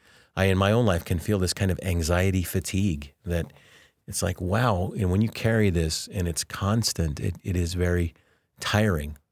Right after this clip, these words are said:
and it's a painful season for all of us. No question about that. And that's why I love having the scriptures, because they help me live into this reality. It's,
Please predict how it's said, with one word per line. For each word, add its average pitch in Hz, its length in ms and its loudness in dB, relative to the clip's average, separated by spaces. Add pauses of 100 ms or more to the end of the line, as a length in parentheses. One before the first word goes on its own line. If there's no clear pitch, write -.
(100)
and 82 400 -4 (240)
it's - 240 -2
a 85 40 -2
painful 113 600 0 (280)
season 92 380 2
for 90 180 -2
all 82 120 0
of 78 80 -6
us. 76 120 -6
No - 360 0
question 135 340 -2
about 82 240 -2
that. 76 260 -6 (840)
And 123 120 2
that's 156 220 2
why 127 280 4
I 110 200 2
love 110 480 2 (140)
having 104 580 2
the 101 140 0
scriptures, 82 680 -4
because 95 540 0 (540)
they 98 560 2
help - 200 -2
me 104 200 2
live 95 320 2
into 113 280 2
this 85 280 -4
reality. 90 540 0
It's, 95 340 -2